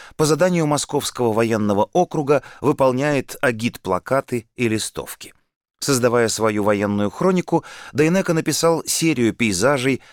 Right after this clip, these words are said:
опустошенных деревень и городов. Увиденная художником в немецкой прессе фотография разрушенного врагом Севастополя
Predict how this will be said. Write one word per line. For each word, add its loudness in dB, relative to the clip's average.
опустошенных -2
деревень 0
и -2
городов. -4
Увиденная 4
художником 0
в -4
немецкой 0
прессе -2
фотография 0
разрушенного -2
врагом 0
Севастополя -2